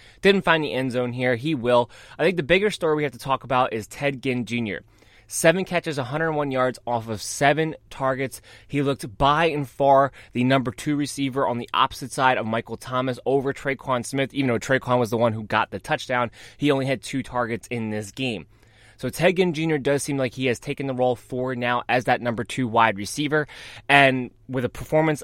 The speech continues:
like that, is not in any kind of danger of giving it up anytime soon. So he's somebody in plus matchups when they're at home is going to have some surprise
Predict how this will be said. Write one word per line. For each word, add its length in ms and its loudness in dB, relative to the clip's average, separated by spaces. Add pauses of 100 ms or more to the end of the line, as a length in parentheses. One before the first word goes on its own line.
like 320 0
that, 340 6
is 220 -8
not 320 2
in 320 -8 (260)
any 240 4
kind 300 -2
of 100 -4
danger 380 0
of 180 -4
giving 220 -2
it 80 2
up 180 0
anytime 640 -4
soon. 440 -10 (1500)
So 140 -2
he's 120 0
somebody 360 4
in 200 -4
plus 280 -2
matchups 500 -4 (480)
when 180 0
they're 120 6
at 140 10
home 400 2 (240)
is 160 -6
going 280 0
to 40 -4
have 400 0 (320)
some 480 -2 (760)
surprise 920 4